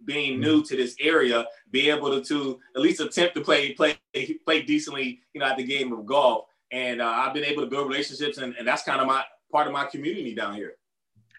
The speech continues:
Speaker 2: And that's how you build, you know, you get to really know people. And people are themselves on the golf course. You learn who a person is through golf, which sounds kind of cliche, but it's true. I mean,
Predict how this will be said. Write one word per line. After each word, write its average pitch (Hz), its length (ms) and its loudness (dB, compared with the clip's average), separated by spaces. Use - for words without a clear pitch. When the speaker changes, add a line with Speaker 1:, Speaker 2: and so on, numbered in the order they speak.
Speaker 2:
And 170 120 4
that's 277 160 2
how 226 120 4
you 185 160 6
build, 135 480 4
you 139 80 6
know, 120 140 8
you 127 120 8
get 156 140 4
to 151 80 4
really 139 220 8
know 127 240 8
people. 95 240 2
And 92 100 2
people 233 260 2
are 123 240 2
themselves 98 520 0
on 82 40 -8
the 80 60 -6
golf 76 240 -2
course. - 340 -10
You 160 180 6
learn 147 220 6
who 120 180 6
a - 40 0
person 104 280 2
is 87 320 2
through 107 120 4
golf, 82 320 2
which 92 100 0
sounds 117 300 2
kind 110 140 2
of 90 60 0
cliche, 98 540 0
but 87 140 -2
it's 73 160 -8
true. - 260 -4
I - 40 -8
mean, 78 200 -8